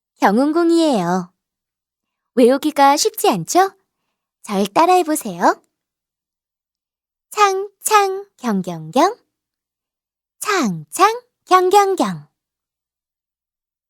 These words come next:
시대수는 아니지만 정말 기발하죠?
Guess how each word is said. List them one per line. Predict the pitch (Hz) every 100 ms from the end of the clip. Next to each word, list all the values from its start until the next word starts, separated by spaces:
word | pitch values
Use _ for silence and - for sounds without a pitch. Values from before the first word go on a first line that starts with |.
| _ _ _ _ _ _
시대수는 | - 427 427 415 415
아니지만 | 262 196 262 302 285 277 277 285 -
정말 | 269 180 214 226
기발하죠? | 220 226 226 190 277 349